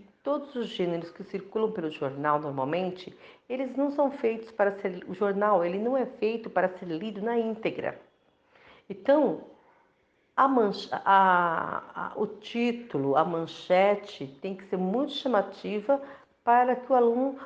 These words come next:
o leitor determine que é aquilo que ele quer ler. A partir disso, ele lê o primeiro parágrafo. Se ele ach-, tiver ainda dúvidas sobre aquilo e quiser sanar essas dúvidas, ele vai ler o restante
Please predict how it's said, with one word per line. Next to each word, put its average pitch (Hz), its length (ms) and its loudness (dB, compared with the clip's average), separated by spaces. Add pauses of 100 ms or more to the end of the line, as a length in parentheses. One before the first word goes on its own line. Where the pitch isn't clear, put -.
(240)
o 208 220 0
leitor 233 600 4
determine 254 720 0
que 277 120 0
é 294 40 6
aquilo 320 440 0
que - 140 -6
ele 262 100 -2
quer 262 220 -2
ler. 208 360 -4 (1700)
A - 80 -4
partir 247 440 2
disso, 233 420 -2
ele 208 120 4
lê 202 140 2
o 240 60 2
primeiro 247 340 2
parágrafo. 170 680 2
Se - 260 -8
ele 277 600 0 (180)
ach-, - 540 -4 (180)
tiver 175 420 2
ainda 160 360 2 (180)
dúvidas 214 640 -2
sobre 151 240 -2
aquilo 175 440 -6
e 165 40 -6
quiser 180 560 -2
sanar 156 400 2
essas 135 260 -6
dúvidas, 196 500 -4 (440)
ele 262 240 -2
vai 254 160 4
ler 220 260 4
o 233 100 -4
restante 262 720 -2